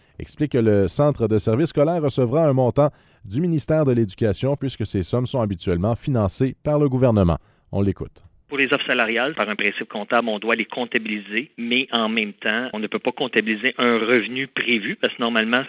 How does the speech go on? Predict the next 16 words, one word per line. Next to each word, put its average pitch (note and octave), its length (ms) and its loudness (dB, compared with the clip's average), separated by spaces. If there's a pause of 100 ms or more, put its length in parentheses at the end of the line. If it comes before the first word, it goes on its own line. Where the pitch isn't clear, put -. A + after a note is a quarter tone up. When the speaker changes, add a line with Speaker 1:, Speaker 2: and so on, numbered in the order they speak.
Speaker 2:
ces A2 80 -8
montants-là G#2+ 420 -4 (100)
sont A2+ 240 -2 (120)
financés A2 420 -4
par A2+ 160 2
le G#2+ 120 -2
ministère G#2 340 -4
de - 20 0
l'Éducation G2+ 560 -6
puis A2 160 -4
le G#2 140 0
Conseil G#2+ 280 -2
du - 100 -14
Trésor. G2 360 -4
Donc, G2+ 240 -6
les B2 320 0